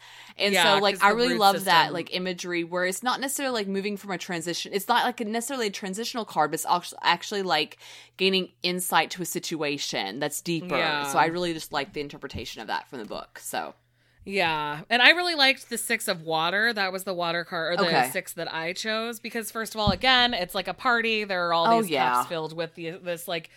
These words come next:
Speaker 2: steeping tea. Um, but the Six of Cups normally feels so focused on nostalgia.
Speaker 1: It does.
Speaker 2: And this one is celebrate milestones old and new,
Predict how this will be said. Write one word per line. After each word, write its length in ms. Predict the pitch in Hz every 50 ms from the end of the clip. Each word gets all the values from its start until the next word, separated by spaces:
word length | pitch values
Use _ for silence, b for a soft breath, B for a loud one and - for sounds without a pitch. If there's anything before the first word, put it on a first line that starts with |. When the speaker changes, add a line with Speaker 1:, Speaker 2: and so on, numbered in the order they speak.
| b b b b b b
Speaker 2:
steeping 640 | - - - - - 226 226 220 202 202 190 185 175
tea. 560 | 170 - - 254 240 240 233 233 233 233 233 B B B B B B -
Um, 460 | 202 196 190 185 180 175 175 180 170
but 280 | - 226 226 208 185 180 - -
the 160 | 185 185 214 -
Six 320 | - - 262 262 - -
of 220 | - 208 202 202
Cups 480 | - - - 208 196 196 190 - - -
normally 640 | 202 190 185 185 185 190 196 202 208 214 214 220 214
feels 320 | - - 196 190 196 -
so 200 | - - 196 190
focused 480 | 190 - 185 175 175 - 202 190 - -
on 180 | 190 190 185
nostalgia. 680 | 175 165 - - - 170 156 170 190 208 294 294 302 320 339
Speaker 1:
It 20 | 160
does. 380 | 151 151 160 160 156 147 143
Speaker 2:
And 160 | 196 196 190
this 200 | 196 226 233 -
one 320 | - 240 226 220 220 220 226
is 560 | - - 196 185 185 185 185 180 185 190 -
celebrate 460 | - 214 226 262 269 240 233 233 226
milestones 580 | 202 185 180 185 185 180 - 185 175 175 175 175 -
old 240 | 220 240 240 233 214
and 180 | 196 180 180
new, 440 | 180 175 170 170 185 208 262 294 294